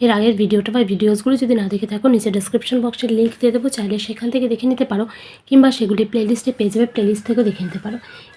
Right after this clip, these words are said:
এছাড়াও তোমরা প্লেলিস্টে পাবে তোমাদের ইংলিশ টেক্সট আর ম্যাথসের সলিউশন,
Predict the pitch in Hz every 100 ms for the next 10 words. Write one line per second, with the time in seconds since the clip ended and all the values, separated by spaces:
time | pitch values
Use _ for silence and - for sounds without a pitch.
0 | 262 269 262 233 226 220 226 226 233 262
1 | 214 190 220 202 196 208 202 226 - 220
2 | 226 - 214 208 214 - - - _ _
3 | _ _ _ _ _ 240 214 208 247 247
4 | 226 226 254